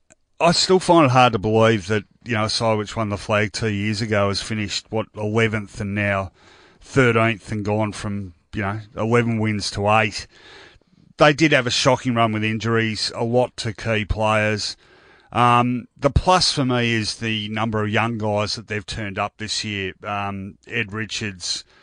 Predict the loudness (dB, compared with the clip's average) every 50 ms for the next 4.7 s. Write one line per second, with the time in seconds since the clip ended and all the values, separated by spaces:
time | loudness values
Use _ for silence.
0 | _ -20 _ _ _ _ 0 0 0 0 -4 -6 -10 -10 -10 -6 -4 -4 -2 -2
1 | -4 -6 -6 -8 -8 -8 -8 -10 -10 -8 -8 -6 -6 -4 -6 -8 -8 -10 -10 -8
2 | -8 -8 -10 -12 _ _ _ _ -6 -2 0 0 0 0 -2 -4 -8 -8 -8 -6
3 | -6 -4 -4 -4 -4 -2 -4 -4 -4 -6 -6 -8 -8 -8 -8 -10 -10 -8 -10 -10
4 | -10 -12 -14 -10 -8 -6 -4 -4 -4 -6 -8 -10 -12